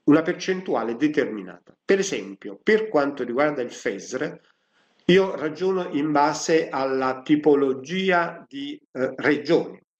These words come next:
Ad esempio, se io faccio parte di, eh, una er-, regione sviluppata, allora l'ottantacinque per cento del mio programma del fesr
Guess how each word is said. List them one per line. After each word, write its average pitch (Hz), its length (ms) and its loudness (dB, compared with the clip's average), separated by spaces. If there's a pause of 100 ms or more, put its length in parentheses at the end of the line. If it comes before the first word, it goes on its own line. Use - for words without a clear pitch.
(380)
Ad 131 100 4
esempio, 113 600 0
se - 200 0
io 180 640 0
faccio 143 460 -6
parte 156 520 -2
di, 151 260 -4
eh, - 40 -16 (280)
una 151 520 4
er-, 147 380 -4 (100)
regione 156 760 2 (160)
sviluppata, 151 1120 0 (420)
allora 143 580 2
l'ottantacinque 156 1300 -2
per 127 220 -2
cento 120 840 -2
del 123 200 0
mio 185 260 6
programma 143 580 -2
del 135 240 -2
fesr 123 760 -4